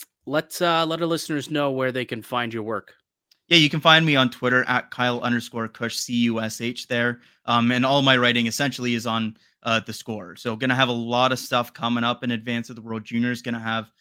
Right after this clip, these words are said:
Speaker 2: a lot of great content there, some Maple Leaf stuff involved in there as well, um, leading up until, of course, the big day on Boxing Day when the tournament gets underway. A little bit of a different tournament this year. We've been so used to it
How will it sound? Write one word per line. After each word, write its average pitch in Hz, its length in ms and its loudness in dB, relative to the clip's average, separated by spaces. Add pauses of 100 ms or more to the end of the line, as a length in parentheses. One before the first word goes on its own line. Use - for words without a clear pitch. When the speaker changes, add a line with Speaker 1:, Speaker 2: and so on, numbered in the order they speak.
(220)
Speaker 2:
a 135 60 -4
lot 147 140 8
of 151 60 4
great 156 220 2
content 139 500 2
there, 147 240 2
some 127 160 -4
Maple 123 260 -2
Leaf 120 140 -4
stuff 120 300 -6
involved 117 360 -2
in 110 120 -6
there 110 180 -4
as 107 160 -10
well, 127 380 -2 (400)
um, 110 240 0
leading 117 280 2
up 117 200 0
until, 113 400 -4
of 107 120 -10
course, 117 240 -6
the 117 100 -10
big 113 260 -4
day 117 180 2
on 113 160 0
Boxing 117 380 -4
Day 113 240 0
when 110 320 -4 (220)
the - 60 -18
tournament 131 360 2
gets 131 160 -4
underway. 127 460 0
A 131 60 0
little 143 240 0
bit 151 120 0
of 139 100 0
a 123 60 -4
different 127 360 -8
tournament 147 400 -4
this 135 220 -8
year. 139 160 -4
We've 120 240 -4
been 117 160 -2
so 123 160 -6
used 120 300 -4
to 120 100 -8
it 117 160 -6